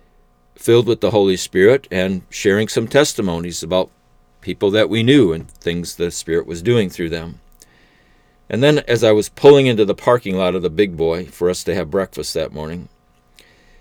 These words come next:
uh, again, we were not ministering in the morning service. We did go to the morning service. But we had time. As I'm pulling into the parking lot of the Big Boy,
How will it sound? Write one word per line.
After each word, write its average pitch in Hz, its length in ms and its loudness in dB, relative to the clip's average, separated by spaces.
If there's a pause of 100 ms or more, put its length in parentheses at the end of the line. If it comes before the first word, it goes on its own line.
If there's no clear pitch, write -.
(160)
uh, 80 180 -8
again, 92 380 -2
we 104 100 0
were 110 180 0
not 101 200 -4
ministering 92 760 -2
in 85 160 -12
the 80 240 -6
morning 92 320 -4
service. - 640 -8 (240)
We 87 140 -10
did 76 200 -12
go 110 140 6
to 98 80 2
the 82 80 -4
morning 78 320 -8
service. - 540 -10 (640)
But 95 260 -2
we 110 160 -2
had 123 160 0
time. 113 400 -2 (260)
As - 140 -6
I'm 101 140 0
pulling 143 300 8
into 120 180 0
the 107 80 -2
parking 117 420 0
lot 98 180 0
of 92 80 -4
the 90 100 -4
Big 82 260 -4
Boy, 82 340 -4